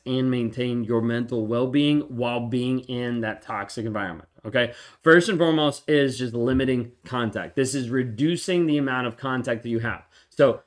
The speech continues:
unnecessary interactions with your boss and focusing on completing your tasks effi-, efficiently and only communicating facts. Only communicating facts when needed, only communicating facts when asked, okay?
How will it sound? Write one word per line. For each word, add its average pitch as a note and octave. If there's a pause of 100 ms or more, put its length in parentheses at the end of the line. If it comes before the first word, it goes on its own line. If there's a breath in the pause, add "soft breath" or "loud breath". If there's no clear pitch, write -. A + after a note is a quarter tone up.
(160)
unnecessary D#3+
interactions D3 (160)
with C3
your D3
boss B2
and B2+
focusing D#3
on C3 (200 loud breath)
completing C#3+
your C3+
tasks C3
effi-, B2+
efficiently G3 (240 loud breath)
and C3+
only D3
communicating C3
facts. - (240)
Only D3
communicating C#3
facts A#2
when A2
needed, C#3+
only C3
communicating A2+
facts A2
when A2+
asked, -
okay? A#2